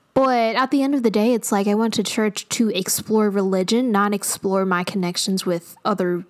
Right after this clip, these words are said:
human beings. I could get that from other people. And that's, like, one of the main reasons why I stopped going to church. And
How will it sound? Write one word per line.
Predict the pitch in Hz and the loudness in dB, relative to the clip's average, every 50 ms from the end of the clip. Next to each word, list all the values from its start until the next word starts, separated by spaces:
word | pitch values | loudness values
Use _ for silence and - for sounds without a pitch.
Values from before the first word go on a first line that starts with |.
| _ | _
human | - - 226 196 185 180 165 165 175 | -6 -2 -2 0 0 0 -2 -4 -6
beings. | - - 190 180 180 175 175 180 180 196 | -4 -4 -2 -2 -2 -2 -2 -2 -2 -2
I | 196 185 | -2 0
could | - 233 214 | 0 0 0
get | 190 202 185 - | 0 -2 -4 -2
that | - 175 175 175 | -2 -2 -2 -2
from | - 180 170 165 | -4 -6 -4 -4
other | 165 165 165 151 | -4 -6 -8 -10
people. | - - 185 175 - 127 123 - - - _ - - - - - - - - - - _ _ | -10 -12 -12 -10 -10 -10 -10 -10 -12 -14 _ -20 -20 -20 -20 -20 -20 -20 -20 -20 -20 _ _
And | - 214 208 202 196 | -2 0 0 2 2
that's, | 208 208 202 - - - | 0 0 0 -2 -4 -2
like, | - 196 190 | -2 -2 0
one | 202 208 202 | 0 0 0
of | 196 | 0
the | 190 190 | 0 0
main | 180 185 185 185 185 | 0 0 0 0 0
reasons | 185 190 180 180 170 170 - | 0 -2 -2 -2 -4 -4 -2
why | 180 180 175 | -2 -2 -2
I | 175 175 | -2 -4
stopped | - - - 175 170 - | -4 -4 -4 -4 -2 -2
going | 196 185 180 170 | -2 -2 -2 -2
to | 175 - | -4 -4
church. | - 196 190 190 180 175 - | -2 -2 -2 0 -2 -2 -4
And | 180 180 180 180 | -2 -2 -4 -4